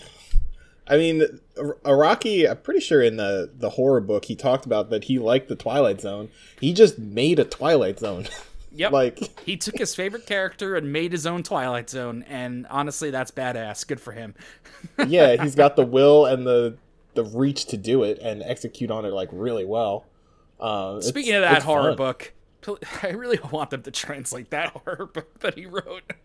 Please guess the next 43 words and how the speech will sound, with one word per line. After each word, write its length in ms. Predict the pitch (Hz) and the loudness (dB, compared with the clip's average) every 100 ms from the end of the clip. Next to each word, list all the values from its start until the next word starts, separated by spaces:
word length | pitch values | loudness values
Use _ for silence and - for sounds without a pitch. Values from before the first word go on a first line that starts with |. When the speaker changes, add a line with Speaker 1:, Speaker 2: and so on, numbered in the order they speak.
| - | -14
Speaker 2:
<laughs> 400 | - - - - | -14 -12 -14 -10
Speaker 1:
It, 300 | - - - _ - | -12 -12 -20 _ -2
like, 400 | 208 208 - _ _ _ _ - | 0 0 -4 _ _ _ _ -18
how 320 | - - 208 | -14 -10 -8
long 340 | 226 196 190 208 | -4 -2 -2 -4
ago 340 | 160 131 127 | -2 2 2
did 160 | 120 143 | 2 -4
we 60 | |
get 320 | 135 143 151 - | -6 -6 -8 -8
that? 220 | 85 90 | -8 -8
Like, 360 | 92 90 - _ _ _ _ _ _ _ | -8 -10 -14 _ _ _ _ _ _ _
years 600 | 110 104 139 185 139 104 | -16 -6 -2 2 0 0
at 140 | 113 | -4
this 160 | - 110 | -4 -6
point. 320 | - 104 95 | -6 -10 -4
It's 120 | 135 | -4
been 200 | - 202 175 | 6 4 4
out 280 | 143 202 214 | 0 -2 0
there 220 | 113 98 | 0 0
for 380 | - 104 92 92 - _ - | -6 -10 -10 -10 -18 _ -10
almost 260 | 147 143 | -6 -6
half 220 | - 151 123 | -6 -6 -4
a 40 | |
decade, 520 | 98 123 - 90 90 | 0 -2 -2 -6 -6
and 120 | 104 | -10
they 60 | 95 | -12
still 220 | 85 127 | -4 0
haven't 180 | 123 104 | 0 -2
Speaker 2:
Yeah. 80 | - | -2
Speaker 1:
brought 160 | 101 90 | -4 -4
it 100 | 98 | -4
over. 320 | 113 90 92 | -4 -4 -2
Speaker 2:
I 80 | 160 | 0
really 500 | 160 156 196 180 160 | 0 -2 -4 -4 -4
liked 340 | 147 143 - - | -4 -8 -10 -12
reading 460 | 139 131 127 120 | -10 -8 -8 -8
his 440 | 120 143 135 117 - | -12 -12 -10 -10 -10
manga 300 | 127 127 120 | -10 -8 -8
and 160 | 117 104 | -12 -12
theory 240 | 120 117 | -14 -14
and 100 | 110 | -14
practice 400 | - 113 - 110 | -10 -10 -10 -16
book, 240 | - - | -12 -10